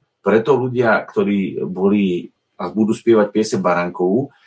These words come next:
si všimnite, že nikde nebude nácvik. My keď spievame nejakú pieseň dneska,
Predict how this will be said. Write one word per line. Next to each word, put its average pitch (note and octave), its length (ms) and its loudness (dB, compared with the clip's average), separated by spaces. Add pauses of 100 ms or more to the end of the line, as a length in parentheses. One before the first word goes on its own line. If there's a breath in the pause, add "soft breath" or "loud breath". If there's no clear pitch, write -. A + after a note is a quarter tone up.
si - 160 -6
všimnite, A2 480 2
že G2+ 80 2
nikde A2+ 400 4
nebude G#2+ 240 2
nácvik. G2+ 560 -2
My G2+ 80 0
keď B2+ 160 -2
spievame A#2+ 320 0
nejakú A#2+ 320 -2
pieseň G2 400 0
dneska, G2+ 400 -4